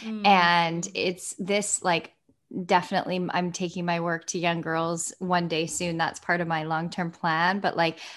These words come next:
Speaker 2: imagine no, t-, imagine knowing this when you were a teenager or a preteen, like, going into dating, going into liking boys, like, we are, they're already set up for failure because they've been watching movies and romantic comedies and Disney and all that,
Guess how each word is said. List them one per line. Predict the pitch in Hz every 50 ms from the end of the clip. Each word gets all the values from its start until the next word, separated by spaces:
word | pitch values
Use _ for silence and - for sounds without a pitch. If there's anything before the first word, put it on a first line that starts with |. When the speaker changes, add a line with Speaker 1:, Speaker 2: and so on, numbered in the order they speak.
| - - -
Speaker 2:
imagine | 202 196 190 185 180 170 165 165 165 175 170 190 190 202 214 226 247 269 294 285 - - - - _ -
no, | 185 185 190 185 180 - - - -
t-, | - - - _ _ -
imagine | 190 202 208 208 202 208 233 240 254 262 240 220 208 196 190
knowing | 185 175 175 185 190 185 175 170 160 -
this | - - - - - - - - - - _ -
when | 185 185
you | 180 165
were | 156
a | 156 - -
teenager | - - - - 214 196 180 160 151 - - - 62 - - 185
or | - 185 185
a | 180
preteen, | - - - - 240 233 220 - - 196 180 175 170
like, | 170 170 165 170
going | 180 196 190 180 180 -
into | - - 196 226 240 240 226 - 226 196
dating, | 175 180 175 170 175 175
going | 185 185 180 175 -
into | - 214 226 233 226 - 208
liking | 190 185 185 190 180 170
boys, | 175 175 165 165 165
like, | - - 170 - - - - - - - -
we | - 196 214 214 214
are, | 190 180 175 165 - 190
they're | 190 208 202 190 180 - -
already | 196 196 202 190 185 190 185 190 185 180
set | 180 - - 180 170 165
up | 139 - - - -
for | - - 190
failure | 175 - 190 185 180 170 160 156 -
because | 160 180 180 - 185 175 165
they've | - 170 165
been | 175 170 170
watching | 170 160 165 - 214 208 233 233
movies | 214 196 185 175 180 180 180 175
and | 160
romantic | 170 170 170 170 170 175 - 214 -
comedies | - - 190 180 180 180 170 170 170 170 165 -
and | 175 170 175 170 170 170 170
Disney | 190 185 170 170 180 180 175 175 165
and | 160 -
all | - 175 185 185
that, | 185 - -